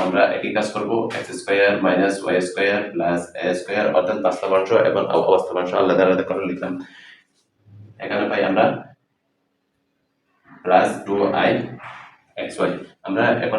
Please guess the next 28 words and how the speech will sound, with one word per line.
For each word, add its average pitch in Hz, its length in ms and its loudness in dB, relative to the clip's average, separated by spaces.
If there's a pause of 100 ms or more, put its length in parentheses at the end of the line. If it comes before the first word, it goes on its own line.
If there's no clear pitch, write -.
একটা 104 160 0 (100)
সূ-, - 320 -8 (560)
সূত্র 110 340 -2
লিখি। 110 240 4 (2000)
এটাকে 120 360 0
আমরা 107 220 4 (100)
যদি 110 160 0 (480)
কি - 100 -10
মনে - 240 -2
করি, - 140 4 (560)
এ 95 80 -4 (140)
মনে 92 200 0
করি, 110 140 2 (560)
এটা 98 220 -4
আগে 92 160 2
লিখলাম 104 220 -2 (100)
আমার 95 180 0
সুবিধার 90 340 -2
জন্য। 98 140 0 (460)
এখানেও - 340 0
আমি - 100 2 (120)
একই - 220 -4
কাজ - 180 -4
করব। 95 160 0 (1400)
আমরা 104 260 0
একটা 117 220 2
সূত্র 113 300 -2 (120)
জানি, 117 140 4